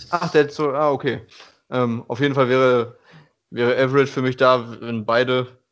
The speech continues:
frei geworden wären, sogar die, äh, bessere Wahl gewesen. Aber die beiden Namen hab ich halt auf Tight End vor allem über die Free Agency jetzt, äh, ja, im Auge und würde da auch, äh, bereit sein, ein bisschen in Anführungsstrichen zu überbezahlen für die, äh, ja,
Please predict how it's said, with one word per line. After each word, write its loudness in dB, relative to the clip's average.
frei -4
geworden -4
wären, -6
sogar -4
die, -6
äh, -8
bessere -10
Wahl -6
gewesen. -10
Aber -2
die -6
beiden 2
Namen 0
hab -8
ich -10
halt 0
auf -4
Tight -2
End -6
vor -4
allem -2
über -2
die -4
Free 0
Agency -8
jetzt, -6
äh, -4
ja, -6
im -4
Auge 4
und 2
würde 2
da 6
auch, 2
äh, 0
bereit 0
sein, -2
ein -12
bisschen -6
in -10
Anführungsstrichen -8
zu -6
überbezahlen 0
für -8
die, -8
äh, -12
ja, -16